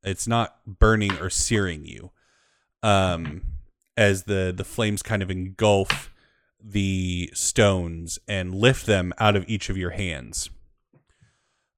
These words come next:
Um, and the stones seem to be carried by the flame into the,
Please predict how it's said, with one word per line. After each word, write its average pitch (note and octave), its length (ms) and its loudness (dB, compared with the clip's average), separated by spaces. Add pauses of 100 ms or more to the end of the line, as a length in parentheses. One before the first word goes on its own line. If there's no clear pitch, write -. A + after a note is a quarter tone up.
Um, G2 420 4
and G#2 120 -4
the F#2+ 60 -2
stones A2+ 400 2
seem A2 160 0
to F#2+ 40 -4
be F2+ 100 -6
carried A2 420 2
by G2+ 140 2
the F#2 100 -2
flame G2 560 -2
into G#2 380 -4
the, F2+ 400 -6